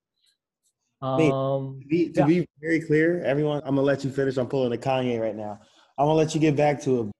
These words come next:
Speaker 1: But no, yo, I've never had, uh, email be sent to me that's that refreshing. Like, the style of it is basically you just talk to me like, "Hey, man, you ever learned about this random thing?" And then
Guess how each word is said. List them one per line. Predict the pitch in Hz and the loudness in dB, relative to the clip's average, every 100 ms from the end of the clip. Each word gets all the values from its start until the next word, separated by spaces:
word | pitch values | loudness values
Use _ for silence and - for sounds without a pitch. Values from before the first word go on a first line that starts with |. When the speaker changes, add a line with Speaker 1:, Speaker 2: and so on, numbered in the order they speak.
| _ - | _ 0
Speaker 1:
But | 170 | 2
no, | 180 131 | 2 2
yo, | 139 160 117 95 - _ _ _ _ _ _ _ _ | 0 0 0 -4 -14 _ _ _ _ _ _ _ _
I've | 123 139 | 0 2
never | 143 139 143 143 | 2 0 0 0
had, | 131 127 123 107 | 2 2 0 0
uh, | 113 110 110 110 131 | -2 -2 -4 -6 -4
email | 127 123 123 | -2 -2 -4
be | 113 | -6
sent | 110 117 110 | -8 -10 -8
to | |
me | 113 110 | -6 -6
that's | 104 - | -6 -6
that | 107 110 | -6 -6
refreshing. | 101 - 107 107 123 | -6 -8 -10 -8 -8
Like, | 110 | -8
the | 113 | -10
style | - 110 123 127 | -4 0 2 0
of | 120 | -2
it | |
is | 113 | -6
basically | - 120 127 - 123 | -6 -6 -6 -2 -2
you | |
just | 117 117 | -2 -4
talk | 120 113 | -4 -4
to | 123 | -2
me | |
like, | 113 107 | -4 -2
"Hey, | 170 147 | 0 2
man, | 131 | 2
you | 131 | 0
ever | 131 127 | 0 0
learned | 127 123 | 0 0
about | 117 | 0
this | 120 104 | -2 -4
random | 117 117 107 | -4 -4 -4
thing?" | 117 117 123 127 - | -6 -4 -6 -10 -8
And | 135 123 | -2 0
then | 131 131 127 113 101 | 0 2 0 -2 -8